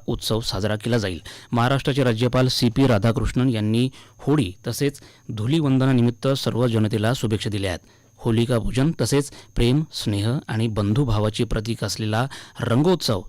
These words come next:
सर्वांच्या जीवनात आनंदाचे रंग भरो आणि परस्परांमधील द्वेष भावना नष्ट करो या शुभकामनेसह सर्वांना होळी आणि धुलिवंदनानिमित्त हार्दिक शुभेच्छा राज्यपाल, राज्यपाल राधाकृष्णन यांनी दिल्या. होळी आणि होळीच्या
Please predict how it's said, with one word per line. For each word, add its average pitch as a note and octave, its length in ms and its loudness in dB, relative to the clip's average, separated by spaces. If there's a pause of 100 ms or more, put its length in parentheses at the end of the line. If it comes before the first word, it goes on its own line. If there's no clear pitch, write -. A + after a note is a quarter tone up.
(100)
सर्वांच्या C3 420 2
जीवनात B2+ 320 2
आनंदाचे B2 420 2
रंग B2 180 2
भरो B2+ 300 2 (380)
आणि B2+ 240 2
परस्परांमधील B2+ 760 2 (180)
द्वेष B2 480 0
भावना G#2+ 380 0
नष्ट E3+ 260 2
करो G#2+ 240 -2 (320)
या C#3 160 4
शुभकामनेसह C3 680 2 (200)
सर्वांना A#2+ 580 2
होळी A#2+ 460 0
आणि A2+ 200 0
धुलिवंदनानिमित्त A2+ 920 2 (380)
हार्दिक A#2 400 -2
शुभेच्छा A#2 480 -2 (260)
राज्यपाल, G#2 580 0 (340)
राज्यपाल A2+ 440 0 (220)
राधाकृष्णन A#2+ 640 0
यांनी G#2 220 0
दिल्या. G2 240 -4 (1400)
होळी D3 260 6
आणि E3 180 6
होळीच्या C#3+ 480 2